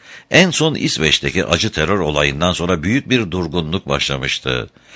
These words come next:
Tüm ülkelerde güvenlik ve savunma işinde hummalı çalışmalar başlatılmıştı. Halk ve yöneticiler tedirgindi ama bekledikleri kabus onları vurmuyordu.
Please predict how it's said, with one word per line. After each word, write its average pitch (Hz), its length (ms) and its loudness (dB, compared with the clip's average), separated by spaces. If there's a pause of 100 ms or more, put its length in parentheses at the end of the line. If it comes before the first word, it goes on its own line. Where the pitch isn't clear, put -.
(240)
Tüm 208 240 2
ülkelerde 73 580 2
güvenlik 90 540 0
ve 135 80 4
savunma 117 460 0
işinde 107 340 0
hummalı 104 600 0
çalışmalar 95 600 0
başlatılmıştı. 67 1000 -4 (520)
Halk 180 300 4
ve 82 80 4
yöneticiler 76 640 2
tedirgindi 73 580 0
ama 76 220 0
bekledikleri 95 600 2
kabus 107 460 2
onları 85 380 0
vurmuyordu. 65 840 -2